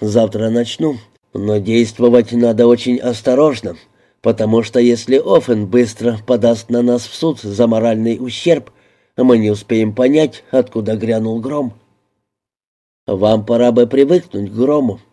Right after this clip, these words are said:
«Да уж». Я отдал ему список, который в Лексингтоне напечатала для меня мисс Брит. Здесь цифры. Никто, даже Оффен, не может усомниться в их точности.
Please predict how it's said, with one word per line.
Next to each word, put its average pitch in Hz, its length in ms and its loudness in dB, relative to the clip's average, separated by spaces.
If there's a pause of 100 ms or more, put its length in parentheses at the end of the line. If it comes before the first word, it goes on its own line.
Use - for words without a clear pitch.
(460)
«Да 123 340 2
уж». 110 280 -4 (880)
Я 110 280 2
отдал 131 460 2
ему 135 260 0
список, 143 500 -4 (180)
который 120 360 0
в 127 80 0
Лексингтоне 110 800 -2
напечатала 110 800 -2
для 110 180 -2
меня 110 380 -2
мисс 117 320 -2
Брит. 143 380 -4 (1000)
Здесь 107 420 0
цифры. 113 560 -2 (720)
Никто, 117 480 2
даже 117 340 2
Оффен, 143 520 0
не 117 140 2
может 113 340 -2
усомниться 113 680 -4
в 113 40 -2
их 135 240 -4
точности. 107 680 -4